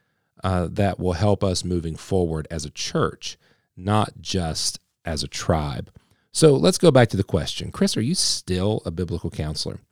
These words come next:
And the answer, of course, is yes. Yes, I'm a biblical counselor. I'm associated, in fact, with four major biblical counseling organizations. So I'll go ahead and spill the beans. Uh, as of,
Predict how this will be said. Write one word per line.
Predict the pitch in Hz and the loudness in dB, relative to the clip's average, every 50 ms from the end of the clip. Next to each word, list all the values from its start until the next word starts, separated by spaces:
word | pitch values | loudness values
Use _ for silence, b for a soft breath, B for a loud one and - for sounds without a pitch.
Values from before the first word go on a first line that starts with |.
| _ _ _ _ _ _ _ _ | _ _ _ _ _ _ _ _
And | - 117 120 117 110 | 0 2 2 4 4
the | 107 82 117 | 2 2 2
answer, | 160 196 190 - 131 | 2 2 2 2 0
of | 110 | -2
course, | - - 101 95 92 - 87 | 2 2 2 2 4 2 0
is | 82 80 80 73 | -2 -2 -2 -4
yes. | 82 - - - - - - - - - | -6 -6 -6 -6 -4 -4 -4 -6 -8 -12
Yes, | - - 107 113 123 95 98 - - - - b b b b b b b b | -2 4 6 6 6 6 4 2 0 -2 -4 b b b b b b b b
I'm | - 101 104 104 104 107 | 4 6 6 8 8 8
a | 107 98 | 6 6
biblical | 98 101 98 110 117 135 127 | 6 6 6 6 6 4 4
counselor. | - - 90 82 78 - - 92 90 | 4 4 4 4 4 2 2 2 2
I'm | 90 92 | 2 2
associated, | 87 - - 113 110 127 127 - 110 101 95 92 92 87 | 2 2 4 6 6 6 6 4 2 2 4 2 2 0
in | 92 85 | 0 -2
fact, | - - 98 92 95 - | 0 0 0 0 0 0
with | 92 85 - | -2 -4 -4
four | - - - 113 120 120 123 123 123 120 120 | -6 -2 2 4 6 6 8 8 6 6 4
major | - - 98 98 95 98 107 113 113 104 107 101 98 98 92 | 2 0 0 2 2 4 4 2 2 0 0 0 0 0 -2
biblical | 90 87 98 92 95 92 - 101 | -2 -2 0 0 0 0 0 -2
counseling | - - 92 98 95 - 101 98 | -2 0 0 0 0 0 0 0
organizations. | 92 95 92 107 113 113 95 85 73 76 - - 95 104 104 - | 2 2 4 4 2 2 2 0 -2 -2 -2 -2 -2 -2 0 2
So | 107 | 2
I'll | 95 82 82 80 | 2 2 0 -2
go | 78 87 92 104 | -2 0 0 2
ahead | 104 98 98 95 101 | 2 2 2 2 2
and | 101 90 82 80 | 2 0 0 -2
spill | - - - 101 95 101 107 | -4 -2 0 0 0 0 2
the | 107 110 | 0 0
beans. | 98 98 92 92 101 113 127 131 - b b b b b b b b b b b b b b b b | 2 2 2 2 2 2 0 -2 -4 b b b b b b b b b b b b b b b b
Uh, | - 87 85 - | 0 0 0 0
as | - 90 98 107 113 123 117 107 | 0 2 4 6 6 4 4 0
of, | - - 101 101 101 101 104 107 110 - - | 0 2 4 4 6 6 6 4 4 2 -4